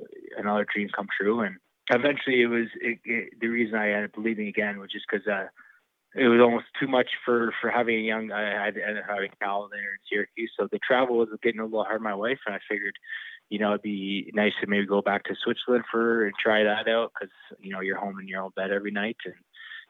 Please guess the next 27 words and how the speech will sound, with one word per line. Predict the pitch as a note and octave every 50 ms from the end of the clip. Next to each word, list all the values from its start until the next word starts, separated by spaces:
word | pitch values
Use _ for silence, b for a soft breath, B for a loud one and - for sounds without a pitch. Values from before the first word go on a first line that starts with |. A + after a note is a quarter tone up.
| _
you | - G2+
can | - - F#2+
kinda | - G2+ F#2+ F#2+
be | F2 F#2+ F#2+
around | F#2+ F#2+ F#2+ F#2+
your | F#2 F#2
kid | - - - G2+
a | G#2+
little | G#2+ G#2+ A2 A2
more. | A2+ A2 A2+ C3 C#3
But, | C3+ F#2+ F2 - _ - -
uh, | G2+ F#2+ F#2+ F#2+ F#2 -
but | A#2 A2+
yeah, | A#2+ D#3 D#3+ A2+
I | F2 G#2
mean, | G#2 G#2+ G#2+
I, | A2 A2 A2 A2 G2+ G#2+ - - - - - -
I | A2
had | G#2+ A2 A#2 A2 - -
such | A2+ G#2
a | - - -
blast | G#2 G#2 G#2 G#2+ G#2 - -
that | G2 F#2 _ -
second | G#2+ G#2 - G#2+
time | - G2+ G2 G2 F#2+
around | F#2+ G2 G2+ G#2 G2+
with, | G2